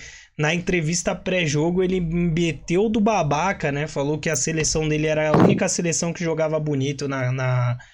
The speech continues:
na Copa, que as outras seleções só jogavam pra se defender e que não sei o quê. E aí, cara, a gente sabe que os deuses do futebol não perdoam esse tipo de coisa. E aí a Espanha foi eliminada, Pedrão,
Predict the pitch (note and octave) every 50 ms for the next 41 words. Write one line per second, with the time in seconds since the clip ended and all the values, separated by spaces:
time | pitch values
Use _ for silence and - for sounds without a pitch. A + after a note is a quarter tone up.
0 | _ _ _ _ - D3 C#3 C3 C3 - C3 C3+ C#3+ C3+ C3 C3 B2 E3 E3 D#3+
1 | E3+ E3+ E3+ E3+ D3+ - E3+ D#3+ D#3 - - D#3 D3+ D3 - D#3 D3 D3 C#3+ C#3
2 | C#3 C#3 C#3+ C#3+ C#3 C#3+ C#3+ C3 - D3 C#3 C#3 C3+ C3 - C#3+ C#3+ C#3 C3 A#2+
3 | A#2+ A#2+ C3 C3 B2+ B2 - - - - - - F#3 G3 F3 - G3 F3 F3+ F#3
4 | F3 - - D#3+ D#3 E3 F3+ F3 - - C#3 C3+ C#3 C#3 C#3 C3 B2+ B2+ - -
5 | - - _ _ - G3 G#3+ G3+ D#3+ D#3 F3+ G#3 F#3 - - C3 C3 C#3+ C#3 D3+
6 | F3+ F3+ F3+ - F3+ F3 F3+ G3+ - E3+ D#3+ F3 F3 F3 F3 E3+ F3 E3+ - F#3
7 | E3 - D#3 D3+ D#3 D#3+ E3 F3+ F3 F3+ - G3 F#3 D#3 C#3+ D3+ E3 F3+ F3+ E3+
8 | D3 - - D3+ - D#3 D3 - D#3+ F#3 F#3+ - - F3 F3+ G3+ G3 E3+ C#3 C3+
9 | C3+ C3 - E3+ F3+ G3 G3+ F3 D3+ D3+ F#3 G#3 G3 E3+ - - - - F#3 G#3
10 | G3+ F3+ - - F#3+ G#3 A#3 A#3 A3+ A3+ A3 G3+ F3 F3+ D3+ F3 G#3 G#3 E3 D3
11 | C3 B2+ C#3+ C#3 C3+ C3+ C3+ C3+ C3 C3